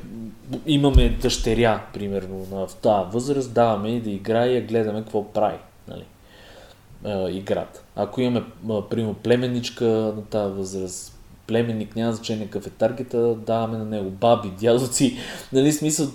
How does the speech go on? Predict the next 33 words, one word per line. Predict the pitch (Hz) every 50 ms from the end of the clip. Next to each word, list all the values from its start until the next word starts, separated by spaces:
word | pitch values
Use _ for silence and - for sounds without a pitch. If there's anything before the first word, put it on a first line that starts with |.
| - - - - -
т-, | - 123 120 120
каквато | - - 117 - - 147 147 147 - 160
ни | 135
е | 123 - -
таргет | 139 131 127 113 113 98
групата, | 104 117 139 143 151 - 147
такива | 120 - - 147 139 139 -
хора | 135 131 123 120
намираме | 113 110 113 120 117 117 110 110
около | 107 104 - - 98 98
нас | 107 123 151 170 - -
и | 214 220 214
просто | - 208 214 208 - 202
ги | 190 208 208
питаме, | - 208 202 - 190 131 98 - - - - 110 - - - -
харесва | - 107 107 135 143 - - 127
ли | 98 92
ти, | - -
какво | - - - 110
мислиш | 113 123 131 127 - 131 110
за | 107 98 95
това | - - 82 80
нещо? | 82 85 - - - - - -
Защото | - - - 165 - 170
точно | 147 - 185 185 185 - 175
от | 151 131
такива | - 143 - - 156 143
хора, | - - 147 147 135
между | 131 127 123 135
другото, | 143 139 - -
които | - 131 - 151
не | 135 123 120 113
са, | 104 - - - 151 156